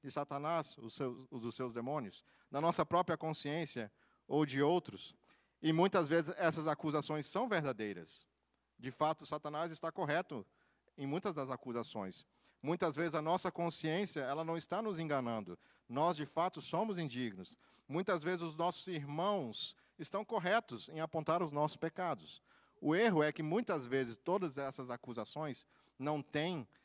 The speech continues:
o intento de nos levar ao arrependimento, mas sim ao desespero, a nos afastar de Deus. E aí nós levantamos esse versículo, porque o amor de Deus está em Cristo Jesus, não está em mim.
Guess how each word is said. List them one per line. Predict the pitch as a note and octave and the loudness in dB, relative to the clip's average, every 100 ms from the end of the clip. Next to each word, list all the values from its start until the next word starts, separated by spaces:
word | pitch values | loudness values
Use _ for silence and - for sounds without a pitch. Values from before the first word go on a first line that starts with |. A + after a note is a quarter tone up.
| _ | _
o | C#3+ | -6
intento | D3 - D3 D#3 C#3 | -4 -2 -4 -4 -6
de | C3+ | -4
nos | C#3+ C3+ | -4 -2
levar | C3 B2+ C#3 | 2 2 4
ao | C3+ | 4
arrependimento, | C3+ C#3 C#3+ D#3+ D#3 B2+ - _ _ _ - | 2 0 -2 -2 -2 -4 -10 _ _ _ -4
mas | B2 B2 | -2 -2
sim | - D3 | -2 -4
ao | C#3+ C3+ | -4 -6
desespero, | B2+ D#3+ - B2 F#2 - _ _ _ _ _ _ _ - | -6 -6 0 0 -2 -10 _ _ _ _ _ _ _ -4
a | A2 A#2+ | -2 -2
nos | B2+ B2 | -2 -2
afastar | B2 - - - B2 A2+ G2 | -2 -4 -4 -2 0 0 -6
de | F#2+ | -12
Deus. | F2 D#2+ - - _ _ - | -10 -10 -12 -20 _ _ -4
E | A#2 | 2
aí | B2 C3 | 4 6
nós | C#3+ C#3 | 4 4
levantamos | C#3 D#3+ - D3 C3+ G#2 - - | 4 4 4 4 2 0 -4 -6
esse | B2 B2+ | -4 0
versículo, | C3 B2+ - G#2+ - F2+ - _ _ _ _ _ _ _ _ | 0 0 -2 -4 -6 -16 -18 _ _ _ _ _ _ _ _
porque | A#2 G#2+ C3 | -6 -4 2
o | |
amor | A#2+ A2+ E3+ | 4 4 4
de | D3 | 2
Deus | A2+ D3 C3+ | 2 2 0
está | - C3+ D3+ - _ _ _ | -2 0 0 -2 _ _ _
em | E3 A#3 | 6 6
Cristo | A#3+ D#3 - A#2+ | 8 4 4 4
Jesus, | G#2+ F2 D2+ - - _ _ _ | 2 0 -8 -18 -20 _ _ _
não | D3 | -4
está | F3 F3+ F3 | -2 0 0
em | |
mim. | D#3+ C3 | 2 -2